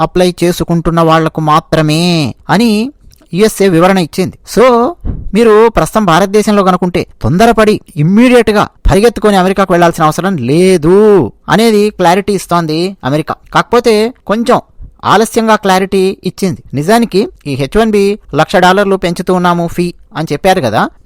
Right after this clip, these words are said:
దాంతోపాటు ఈ క్లారిటీ ఇచ్చింటే సరిపోయేది. కొంచెం ఆలస్యంగా క్లారిటీ ఇచ్చేసరికి ఏమైందంటే ఈ కొన్ని గంటలలోనే అమెరికాకు వెళ్ళాలి అని చెప్పి అనుకొని భారతదేశంలోని వివిధ విమానాశ్రయాలలో పాపం already హెచ్ వన్ బీ ఉన్నవాళ్ళు, ఎఫ్ వన్ ఓపీటీ ఉన్నవాళ్ళు,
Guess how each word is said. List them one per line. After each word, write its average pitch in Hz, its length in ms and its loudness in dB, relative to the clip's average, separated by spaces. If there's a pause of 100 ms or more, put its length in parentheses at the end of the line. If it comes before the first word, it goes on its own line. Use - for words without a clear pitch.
(100)
దాంతోపాటు 214 540 0 (580)
ఈ - 20 -4 (100)
క్లారిటీ 185 400 0
ఇచ్చింటే 196 340 -4
సరిపోయేది. 190 380 0 (160)
కొంచెం 233 200 0 (120)
ఆలస్యంగా 220 460 0 (320)
క్లారిటీ 196 400 0
ఇచ్చేసరికి 190 460 -2
ఏమైందంటే 175 440 -2 (260)
ఈ 180 120 -6
కొన్ని 185 240 0
గంటలలోనే 180 640 0 (520)
అమెరికాకు 208 560 0 (140)
వెళ్ళాలి 180 400 2
అని 170 100 -4
చెప్పి 165 180 -4
అనుకొని 151 260 -4 (320)
భారతదేశంలోని 180 760 0 (220)
వివిధ 160 260 -4
విమానాశ్రయాలలో 165 840 0 (240)
పాపం 196 320 2
already 220 320 2
హెచ్ 196 180 -2
వన్ 220 140 2
బీ 214 120 4
ఉన్నవాళ్ళు, 185 380 2 (280)
ఎఫ్ - 160 -8
వన్ 214 200 2
ఓపీటీ 202 360 0
ఉన్నవాళ్ళు, 175 360 2